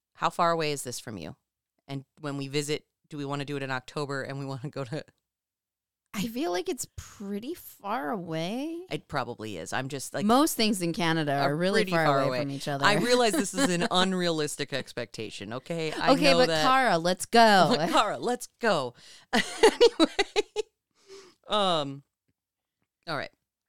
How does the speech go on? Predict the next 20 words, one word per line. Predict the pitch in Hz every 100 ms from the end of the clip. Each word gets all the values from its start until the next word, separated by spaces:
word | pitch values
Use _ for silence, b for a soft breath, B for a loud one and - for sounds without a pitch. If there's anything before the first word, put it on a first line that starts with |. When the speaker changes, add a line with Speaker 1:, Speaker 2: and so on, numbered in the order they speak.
| _ b b b
Speaker 1:
But | - -
as | 226 214
it | -
turns | 220 196
out, | 196 240
you | 185 240
may | 277 233 285
not | 254 285 262
have | - 220 -
to | 202
wait | 202 285 -
for | - 202
October | 185 - 247 233 135 135
for | - 151
a | 156
spooky | - 220 - 165
experience | 143 - 139 123 123 196 -
at | -
this | 123 127
location, | 123 117 113 -